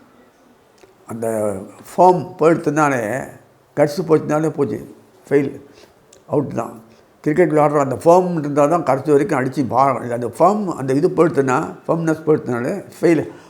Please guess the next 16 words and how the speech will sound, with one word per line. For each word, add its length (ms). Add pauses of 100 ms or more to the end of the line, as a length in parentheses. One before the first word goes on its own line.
(460)
அவுட்டு. 380 (1700)
அது 140
போயிடும், 380
ஆட 200
முடியாது 320
அது. 180 (160)
அதுதான் 400 (920)
மூளை 260
ஜாஸ்தி 340
இது. 240 (300)
கண்ணுக்கு 520
அவ்வளோ 200
பவர் 380
பாருங்க, 260 (640)
திஷ்டாந்தத்துல. 680 (420)
அந்த, 140